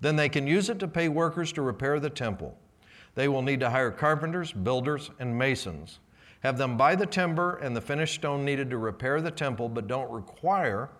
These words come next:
the construction supervisors to keep account of the money they receive, for they are honest and trustworthy men." Hilkiah the high priest said to Shaphan, the court secretary, "I have found the book of the law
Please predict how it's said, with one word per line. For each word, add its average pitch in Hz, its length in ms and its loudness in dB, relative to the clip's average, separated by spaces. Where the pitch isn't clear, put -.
the 113 80 -8
construction 185 640 0
supervisors 120 920 0
to 135 80 -2
keep 156 240 2
account 156 340 0
of 170 80 -2
the 156 80 -2
money 147 260 0
they 135 160 2
receive, 120 600 -2
for 120 180 -4
they 127 160 0
are 117 180 -2
honest 139 420 -2
and 120 120 -4
trustworthy 120 560 -4
men." 107 420 -4
Hilkiah 220 420 2
the 165 100 4
high 156 160 4
priest 156 380 0
said 135 200 0
to 123 160 -2
Shaphan, 135 640 0
the 123 80 -6
court 131 240 -4
secretary, 120 640 -2
"I 120 80 2
have 117 140 -2
found 135 200 0
the 131 60 -2
book 120 200 -2
of 123 80 -4
the 110 80 0
law 117 500 0